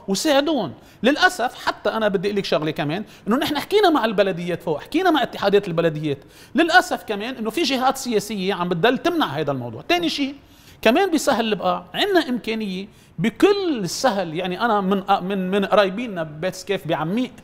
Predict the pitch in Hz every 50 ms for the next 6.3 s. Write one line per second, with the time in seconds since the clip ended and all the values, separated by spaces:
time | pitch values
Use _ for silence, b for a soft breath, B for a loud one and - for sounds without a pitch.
0 | B B B B B 156 208 226 262 254 - - 302 285 247 254 254 262 - 202
1 | - - - 175 151 175 226 240 226 208 190 185 175 165 165 170 160 160 185 190
2 | 175 175 170 165 208 214 208 185 175 170 180 175 - 208 202 175 175 165 B B
3 | B B B B B - 381 392 359 320 269 330 330 320 - - - - - -
4 | - 160 143 233 277 220 170 - 226 233 208 - - - - - - - 185 208
5 | 247 262 202 - - - 208 240 - - 135 202 226 196 156 165 156 160 214 214
6 | 175 156 143 147 131 113